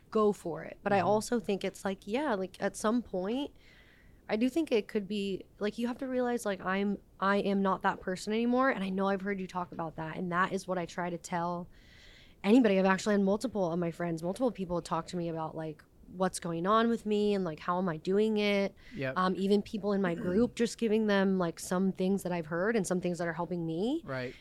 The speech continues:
Speaker 1: And that's, that's, like, what you say. It's the identity thing. Like, I, that was my whole identity. At least it was becoming that. Like, I'm a,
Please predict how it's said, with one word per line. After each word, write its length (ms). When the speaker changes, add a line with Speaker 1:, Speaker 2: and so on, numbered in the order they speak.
Speaker 1:
And 160
that's, 480
that's, 240
like, 160
what 140
you 80
say. 360
It's 300
the 180
identity 440
thing. 440
Like, 260
I, 600
that 180
was 120
my 120
whole 520
identity. 760
At 80
least 220
it 60
was 120
becoming 380
that. 200
Like, 140
I'm 160
a, 40